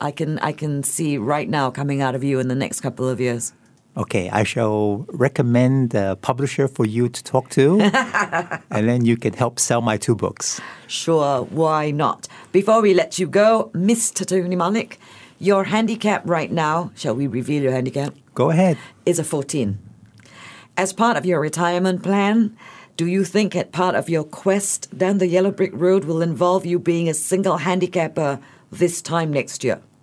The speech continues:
Speaker 2: No doubt. I'm gonna try my best, but I've got no assurances I will get there.
Speaker 1: Well,
Speaker 2: Yes?
Speaker 1: I've seen how you play. You are a very technical player,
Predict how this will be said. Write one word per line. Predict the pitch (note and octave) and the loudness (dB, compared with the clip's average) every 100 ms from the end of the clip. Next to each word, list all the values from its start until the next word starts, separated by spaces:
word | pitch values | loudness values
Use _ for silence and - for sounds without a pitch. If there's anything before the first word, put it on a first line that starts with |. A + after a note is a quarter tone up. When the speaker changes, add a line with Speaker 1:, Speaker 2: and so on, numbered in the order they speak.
| _ - - - | _ -20 -18 -2
Speaker 2:
No | A#2 C3 | 2 4
doubt. | A#2+ A2 F2 - - | 4 2 0 -6 0
I'm | A2+ | 2
gonna | A#2+ A#2+ | 4 2
try | A2+ - B2 | 2 -2 -2
my | A#2+ G#2+ | -2 -2
best, | G#2 F2 - - - - | -4 -4 -6 -10 -18 -10
but | - A2 | -6 -4
I've | A#2 A#2+ - | -4 -4 -2
got | G#2+ G#2+ - _ _ - _ - - - - - - _ | -2 -2 -6 _ _ -20 _ -20 -14 -14 -14 -20 -20 _
no | A2 C#3 F3+ | 2 4 4
assurances | - C#3+ C3 B2+ C3 - | 4 2 2 2 0 0
I | G2 | 0
will | F#2+ F#2 | 0 -2
get | G2 - | -6 -8
there. | F2 - - - - | -10 -12 -20 -20 -10
Speaker 1:
Well, | E3+ G#3 A#3+ A3 - - | -2 2 2 0 -6 -4
Speaker 2:
Yes? | A#2+ D#3+ - - - | -2 -2 -10 -20 -6
Speaker 1:
I've | D#3+ | -4
seen | E3+ G3+ F#3+ | 0 0 2
how | E3 | 0
you | C#3 A#2 | -2 -6
play. | C#3+ C#3+ G#2 A2+ - - - - | -4 -2 0 -2 -8 -18 -20 -6
You | C#3+ E3+ | 0 2
are | A3 D3+ | 2 2
a | |
very | C#3 D3 A#2 | 2 2 2
technical | - - - - | -2 -4 -4 -6
player, | - D#3+ B2 E2+ A#2 | -4 0 2 2 0